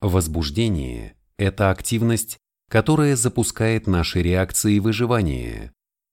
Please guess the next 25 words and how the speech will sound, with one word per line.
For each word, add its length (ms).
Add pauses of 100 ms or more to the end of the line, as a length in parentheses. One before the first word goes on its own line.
(340)
Представьте, 840 (140)
что 240
вы 140
стоите 460
на 140
краю 320
крутого 540
обрыва. 500 (720)
Вы 200
смотрите 560
вниз 380 (300)
и 140
видите 440
внизу 480
острые 460
камни. 560 (680)
Теперь 440
обратите 560
внимание, 800 (260)
что 260
вы 180
испытываете 760
в 60
своем 460
теле. 420